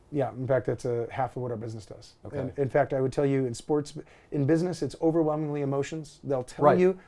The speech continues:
Speaker 1: this feature or the price, but it's really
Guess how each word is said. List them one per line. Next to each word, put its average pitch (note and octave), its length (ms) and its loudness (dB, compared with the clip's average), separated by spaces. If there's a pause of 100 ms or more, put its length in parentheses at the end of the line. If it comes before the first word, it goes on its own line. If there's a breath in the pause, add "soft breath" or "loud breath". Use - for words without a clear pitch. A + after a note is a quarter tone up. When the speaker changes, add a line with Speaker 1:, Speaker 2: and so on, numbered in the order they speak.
(120 loud breath)
Speaker 1:
this D3 220 -2
feature D3+ 440 0
or C#3+ 40 0
the C#3 80 0
price, D3 380 -2 (300 soft breath)
but C3 100 -2
it's A#2+ 140 -4
really C#3 400 4